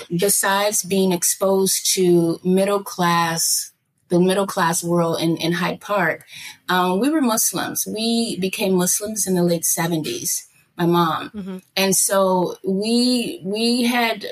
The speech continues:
Speaker 1: quote unquote, a cleaner lifestyle, and we were really respected. So we didn't really have problems with the gang members. In fact, they, uh,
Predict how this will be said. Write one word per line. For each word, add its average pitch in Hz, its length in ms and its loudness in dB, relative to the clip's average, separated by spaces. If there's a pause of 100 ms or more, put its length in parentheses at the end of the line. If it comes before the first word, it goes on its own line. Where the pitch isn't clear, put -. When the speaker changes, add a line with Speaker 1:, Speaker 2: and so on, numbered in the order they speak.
Speaker 1:
quote 226 260 -2
unquote, 196 580 0
a 165 360 2
cleaner 214 600 -4
lifestyle, 175 680 0
and 185 200 2
we 190 80 2
were 190 100 2
really 180 280 0
respected. 175 600 -2
So - 160 -2
we 190 120 -2
didn't 208 160 -4
really 196 240 -2
have 175 240 -2
problems 175 580 -4
with 170 220 -4
the 160 80 -10
gang 190 480 -2
members. 175 520 2
In 170 80 -6
fact, 185 360 -2
they, 170 280 0 (640)
uh, 202 280 0